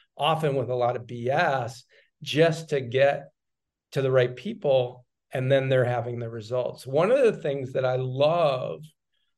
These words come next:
about Metolius is that you guys branch very quickly into dips, Canagars, other products. And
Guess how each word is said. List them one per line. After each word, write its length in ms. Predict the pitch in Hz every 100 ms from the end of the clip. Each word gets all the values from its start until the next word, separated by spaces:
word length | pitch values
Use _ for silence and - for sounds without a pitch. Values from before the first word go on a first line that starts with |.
| _ _ -
about 640 | 131 135 131 127 135 - _ _ _ _ 156
Metolius 1040 | 139 - 156 190 - 78 - - - - _ _ _ _
is 200 | 151 147
that 120 | 151
you 300 | 151 147 208
guys 240 | 208 190 -
branch 500 | - 131 143 147 131
very 460 | 110 131 190 208
quickly 960 | - - 156 175 180 - 131 120 113 113 _ _ _ _ -
into 1000 | 147 143 143 - 139 135 131 131 131 - - 117
dips, 640 | 151 180 - - - - _ _ -
Canagars, 1000 | 143 147 156 160 160 160 165 170 165 - _
other 220 | 147 151
products. 640 | - 147 151 185 - - -
And 380 | 151 147 -